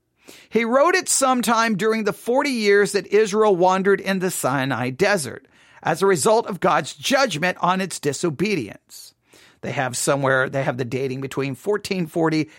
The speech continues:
and fourteen hundred B C. We know there's always kind of arguments about that, but okay. Two to three million people had left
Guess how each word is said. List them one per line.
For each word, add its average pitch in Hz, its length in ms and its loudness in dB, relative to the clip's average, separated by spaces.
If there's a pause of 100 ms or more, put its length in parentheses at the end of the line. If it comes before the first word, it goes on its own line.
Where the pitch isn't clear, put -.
and 147 140 -4
fourteen 170 520 -2
hundred 135 500 -2
B 107 160 -8
C. 202 460 -2 (240)
We 135 80 -4
know 127 160 -4
there's 117 360 -10
always 139 320 -6
kind 123 200 -4
of 110 160 -6
arguments 123 540 -4
about 117 320 -4
that, 117 200 -4
but 110 100 -10
okay. - 340 -18 (1700)
Two 339 440 2
to 311 160 2
three 269 500 0
million 247 540 2
people 170 340 0
had 147 160 0
left 226 320 0